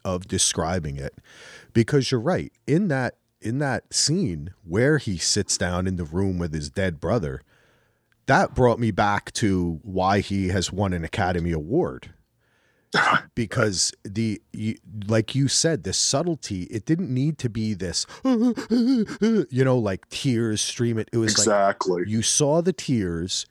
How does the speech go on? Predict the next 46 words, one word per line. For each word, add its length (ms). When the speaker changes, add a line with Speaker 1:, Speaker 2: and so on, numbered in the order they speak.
Speaker 1:
you 160
saw 340
the 100
pain, 640
you 180
saw 320
the 80
life, 580
and 360
it, 140
that's 240
all 180
you 140
needed. 480
And 160
you 60
didn't 200
need 180
to 80
stay 320
there 200
very 300
long 480
either, 360
right? 300
Um, 420
and 140
I 80
think 160
Speaker 2:
Right. 100
Speaker 1:
that 140
that's 320
the 60
mark 400
of 180
good 160
acting 480
too. 200
We 140
don't, 240
we 160
didn't 260
need 560
a 280
thirty 480
minute 360